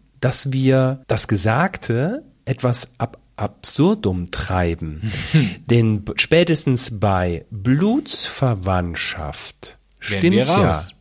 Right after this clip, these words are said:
Speaker 1: bei unserem System etwas so gar nicht.
Speaker 2: Also, es gibt ja immer wieder Menschen, die behaupten, Papa, Papi,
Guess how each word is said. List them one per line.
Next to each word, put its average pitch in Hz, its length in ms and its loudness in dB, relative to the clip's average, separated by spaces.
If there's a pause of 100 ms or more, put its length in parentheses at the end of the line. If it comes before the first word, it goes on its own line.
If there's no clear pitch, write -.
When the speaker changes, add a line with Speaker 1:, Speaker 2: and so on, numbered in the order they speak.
(300)
Speaker 1:
bei - 240 -4
unserem 156 400 2
System 135 640 -2
etwas 127 380 -6
so 123 200 -4
gar 92 320 -6
nicht. - 440 -18 (960)
Speaker 2:
Also, 131 340 2 (460)
es - 140 -4
gibt 165 200 -2
ja 127 60 4
immer 143 200 2
wieder 117 160 2
Menschen, 131 540 -4
die 117 80 -6
behaupten, 110 840 -4 (420)
Papa, 117 720 -2
Papi, 104 580 -6